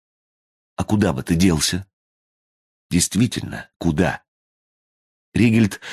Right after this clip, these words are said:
рассчитывал ненадолго заскочить в Новосаратов, выяснить, что к чему,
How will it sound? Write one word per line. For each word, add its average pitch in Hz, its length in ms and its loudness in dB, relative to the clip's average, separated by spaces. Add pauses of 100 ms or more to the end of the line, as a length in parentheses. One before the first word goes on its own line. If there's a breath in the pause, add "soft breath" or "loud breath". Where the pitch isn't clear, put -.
(160 loud breath)
рассчитывал 113 580 2
ненадолго 113 500 4
заскочить 80 480 -2
в 71 80 0
Новосаратов, 90 640 -2 (260 loud breath)
выяснить, 98 520 4
что - 220 0
к - 60 -12
чему, 131 380 4